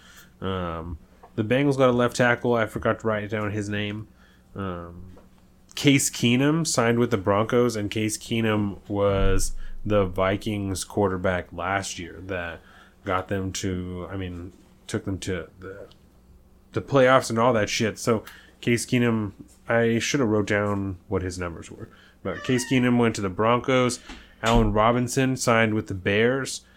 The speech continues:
Um, Trey Burton, tight end, he also signed a four-year, thirty-two million dollar deal with the Bears. Jaguars signed guard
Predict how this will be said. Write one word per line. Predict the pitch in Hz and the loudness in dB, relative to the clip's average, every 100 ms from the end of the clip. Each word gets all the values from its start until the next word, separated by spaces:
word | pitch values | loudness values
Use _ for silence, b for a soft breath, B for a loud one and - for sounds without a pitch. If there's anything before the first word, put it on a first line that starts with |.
| b b - | b b -10
Um, | 101 107 104 104 101 104 101 98 - - | -4 -2 0 0 -2 -2 -4 -6 -12 -8
Trey | - 147 139 | 6 8 8
Burton, | 107 123 139 147 151 | 6 4 4 4 0
tight | - 135 135 | 2 2 4
end, | 135 147 160 - - - | 2 2 0 -4 -14 -6
he | 117 117 | 2 4
also | 113 113 - 113 113 110 | 4 4 4 4 4 2
signed | - 110 107 | 2 2 2
a | |
four-year, | 98 123 113 113 110 | -2 2 4 4 2
thirty-two | - 117 104 98 - 131 | 4 2 2 0 2 4
million | 135 135 131 | 4 2 4
dollar | 131 127 | 4 2
deal | 131 131 | 0 -2
with | 123 | -2
the | 120 | -4
Bears. | 127 127 127 131 - b b b b | -2 -2 -2 -6 -10 b b b b
Jaguars | 101 110 110 113 107 | 4 4 6 4 4
signed | - 107 98 92 | 2 2 0 0
guard | 104 92 80 92 | 2 2 0 -6